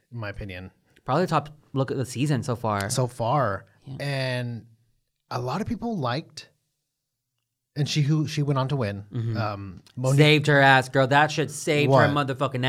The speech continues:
Speaker 2: ass.
Speaker 1: Cameron Michaels?
Speaker 2: Yes.
Speaker 1: That look saved her from lip syncing. Okay, so we'll talk about, so the tops, so the actual tops that the, that the, the show picked, um, or RuPaul picked are,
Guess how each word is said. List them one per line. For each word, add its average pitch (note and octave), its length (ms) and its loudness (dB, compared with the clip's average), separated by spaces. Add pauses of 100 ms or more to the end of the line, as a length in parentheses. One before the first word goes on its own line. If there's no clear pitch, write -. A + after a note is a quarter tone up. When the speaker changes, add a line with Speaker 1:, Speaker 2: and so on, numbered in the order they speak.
(160)
Speaker 2:
ass. - 80 -2
Speaker 1:
Cameron D3+ 240 4
Michaels? D3+ 360 -4
Speaker 2:
Yes. C3+ 420 4
Speaker 1:
That D#3 380 6
look C#3+ 420 0
saved C3 280 -4
her B2+ 80 -6
from A#2+ 180 -4
lip A2 120 -6
syncing. G2 420 -10 (460)
Okay, F#3+ 180 4
so E3 100 0
we'll F3 60 0
talk G3 120 0
about, F3+ 160 -8
so D3+ 240 0 (580)
the C#3 200 -8
tops, F#3 600 -2 (220)
so D3+ 160 0
the D3 80 -2
actual D#3 400 -2
tops A#2 400 -2
that A2+ 120 -14
the, A2+ 80 -14
that A2+ 200 -6
the, A2 160 -6 (760)
the C#3 80 -4
show C3 280 -2
picked, - 480 -12 (680)
um, A2 280 -4
or A#2 80 -6
RuPaul A#2 580 -2
picked - 460 -10 (400)
are, G#2 640 -4